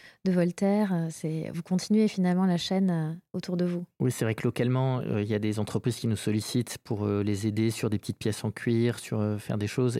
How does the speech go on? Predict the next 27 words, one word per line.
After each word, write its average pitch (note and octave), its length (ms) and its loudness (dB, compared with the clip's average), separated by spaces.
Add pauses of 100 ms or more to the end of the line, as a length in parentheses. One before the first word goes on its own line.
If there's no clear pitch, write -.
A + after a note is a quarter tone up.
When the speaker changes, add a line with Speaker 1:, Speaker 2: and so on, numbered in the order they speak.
Speaker 2:
Et, G#2+ 220 0
euh, - 20 0 (280)
et - 40 -6
on G#2 140 0
a G#2 80 0
d'autres B2 320 -2
projets, A#2 600 0
euh, G2+ 300 0 (720)
euh, G2 440 -2 (220)
en A2+ 100 -4
ce A2+ 160 -6
sens. - 380 -4
On G#2+ 80 -2
essaie G#2 200 -4
de G#2 100 -2
créer A#2 320 -2
vraiment, A#2+ 420 0
euh, G#2 240 2
quelque A2+ 220 -4
chose, B2 300 -2
euh, G#2 520 0 (340)
localement A#2 380 0
avec A#2 160 -2
les G#2 140 -2
autres G#2+ 120 -4
acteurs A2 340 -2
du, G#2 500 -4